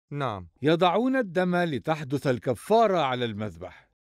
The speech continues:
Speaker 2: تقول التوراة: "بدون سفك دم لا تحصل مغفرة للخطايا، ولا يمكن أن تدخل العهد، لأن العهد هو عهد دم."
Speaker 1: نعم.
Speaker 2: لذا فالدخول إلى العهد ونقض
Speaker 1: مهم.
Speaker 2: العهد أيضا،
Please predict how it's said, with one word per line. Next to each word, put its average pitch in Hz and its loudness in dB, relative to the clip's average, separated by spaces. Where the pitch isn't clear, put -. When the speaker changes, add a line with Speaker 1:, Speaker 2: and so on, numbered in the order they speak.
Speaker 2:
تقول 277 2
التوراة: 123 0
"بدون 190 2
سفك - -2
دم 127 0
لا 123 0
تحصل 220 -2
مغفرة 165 0
للخطايا، 104 -4
ولا 110 2
يمكن 202 2
أن 143 -4
تدخل 185 0
العهد، 170 0
لأن 110 -4
العهد 190 0
هو 233 2
عهد 170 2
دم." 156 2
Speaker 1:
نعم. 123 0
Speaker 2:
لذا 156 2
فالدخول 160 2
إلى 175 2
العهد 139 -2
ونقض 123 2
Speaker 1:
مهم. 240 2
Speaker 2:
العهد 170 2
أيضا، 135 0